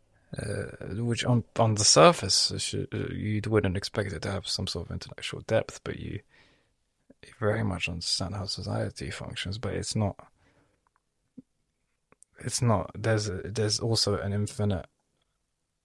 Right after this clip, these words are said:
there's also infinity to take care. I think it's just, I think everything you learn is just an add to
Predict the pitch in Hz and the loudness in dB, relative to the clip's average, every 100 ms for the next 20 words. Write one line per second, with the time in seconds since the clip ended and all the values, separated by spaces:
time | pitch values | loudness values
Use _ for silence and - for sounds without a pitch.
0 | _ _ _ - 107 104 110 104 95 104 | _ _ _ 0 2 4 4 4 2 2
1 | - - 120 98 78 73 - - - - | 0 2 2 4 0 -4 -10 -8 -6 -6
2 | - 80 95 98 90 98 - 92 - - | -8 -6 -6 -4 -4 -4 -4 -4 -4 -10
3 | - _ _ - _ _ _ _ _ _ | -20 _ _ -20 _ _ _ _ _ _
4 | _ _ _ _ _ - 107 - - - | _ _ _ _ _ -10 -6 -6 -6 2
5 | 110 117 110 - 117 104 101 98 101 - | 2 4 0 2 4 4 6 6 4 2
6 | 101 98 95 104 104 101 104 - _ - | 0 -2 -2 0 4 4 0 -14 _ -6
7 | 98 92 82 | -4 -4 -4